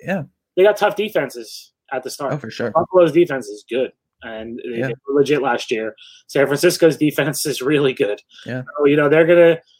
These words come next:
Speaker 2: you know, they're gonna get tested right away to see what they can do, um, there in those first two games.
Speaker 1: And then they have that week fourteen game against Seattle. That, well, I mean, that's gonna be a,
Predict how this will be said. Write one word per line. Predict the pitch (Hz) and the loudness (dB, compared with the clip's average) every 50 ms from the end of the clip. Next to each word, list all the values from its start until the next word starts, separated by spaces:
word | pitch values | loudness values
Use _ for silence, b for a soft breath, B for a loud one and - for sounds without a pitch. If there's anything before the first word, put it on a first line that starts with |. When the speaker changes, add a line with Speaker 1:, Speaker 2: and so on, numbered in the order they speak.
| _ _ - | _ _ -8
Speaker 2:
you | 156 151 | -8 -4
know, | 147 147 147 147 143 143 | -4 -2 -4 -4 -4 -2
they're | 139 156 175 185 | 0 2 2 4
gonna | 208 214 | 4 2
get | 202 202 190 - - | 2 0 -2 -4 -6
tested | - - - 185 - - - - 147 123 | -12 -6 -6 -6 -6 -6 -8 -8 -8 -6
right | 123 131 135 135 139 143 | -4 -4 -2 -2 0 0
away | 143 135 131 135 127 120 110 101 98 95 98 _ - | 2 2 2 0 -2 -4 -6 -8 -10 -12 -14 _ -16
to | 117 | -16
see | - - - 127 123 120 | -14 -10 -10 -8 -6 -4
what | 120 117 113 | -6 -6 -6
they | 123 120 113 | -6 -10 -10
can | - 113 117 107 | -10 -14 -16 -12
do, | 110 117 117 107 95 92 87 _ _ _ - 101 | -10 -8 -8 -8 -8 -10 -14 _ _ _ -12 -10
um, | 98 98 95 98 95 92 92 _ _ _ _ _ _ _ - | -8 -8 -8 -10 -12 -14 -18 _ _ _ _ _ _ _ -6
there | 104 98 95 95 | -4 -4 -2 -4
in | 98 98 | -4 -6
those | 101 101 - | -6 -8 -6
first | - 127 113 104 - - | -4 -4 -4 -4 -4 -6
two | - 110 90 | -8 -8 -4
games. | 95 98 95 87 - - - - _ _ _ _ _ _ _ _ _ - | -4 -4 -6 -6 -10 -14 -18 -18 _ _ _ _ _ _ _ _ _ -10
Speaker 1:
And | 120 123 | -6 -4
then | 123 123 | -4 -2
they | 123 139 | -2 0
have | 135 127 123 | 0 0 2
that | 127 127 113 - - | 0 0 0 -2 -4
week | 131 139 139 - | -4 -4 -4 -4
fourteen | - - 143 139 139 - 156 160 156 | -2 0 0 0 0 -2 -4 -4 -2
game | 135 135 131 127 127 117 - | 0 0 0 -2 -4 -6 -8
against | - - 120 127 123 120 - - | -10 -6 -4 -4 -6 -6 -6 -4
Seattle. | 127 123 123 131 131 123 117 123 | -2 0 0 0 0 0 -2 -2
That, | 120 117 - | -2 -4 -4
well, | 117 123 120 131 | -4 -4 -2 -2
I | 131 | -2
mean, | 120 123 123 | -4 -6 -2
that's | 131 139 139 - - | -2 -2 -2 -2 -2
gonna | 147 131 120 | -2 -2 0
be | 123 123 117 | 0 -2 -2
a, | 110 107 110 | 0 -2 -4